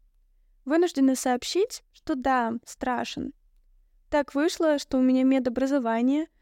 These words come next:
поэтому я интересуюсь темой, общаюсь с преподавателями и бывшими одногруппниками, ныне врачами. Так вот, сказать я хочу, что медики всего спектра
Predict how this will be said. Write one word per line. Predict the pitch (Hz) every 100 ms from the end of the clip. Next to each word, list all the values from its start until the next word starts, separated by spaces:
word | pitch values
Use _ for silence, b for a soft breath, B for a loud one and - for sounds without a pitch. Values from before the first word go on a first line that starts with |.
| _ _
поэтому | 269 294 320 294
я | 269
интересуюсь | 262 254 254 247 269 247 -
темой, | - 240 320 311 269
общаюсь | - - 277 262 269
с |
преподавателями | - 240 247 240 233 330 320 285 254
и | 240
бывшими | 240 269 - 247
одногруппниками, | 240 233 240 311 - 359 - 311 302
ныне | 294 302 294
врачами. | 269 269 - 254 254 247 _ _ _ _ _ _ _ _ _ _ _ _ _
Так | - 330 -
вот, | 254 247 226 -
сказать | - - 247 392
я | 403
хочу, | 320 285 294
что | 262 -
медики | 254 285 277 -
всего | 247 - 262 254
спектра | 240 - 254 349 - 262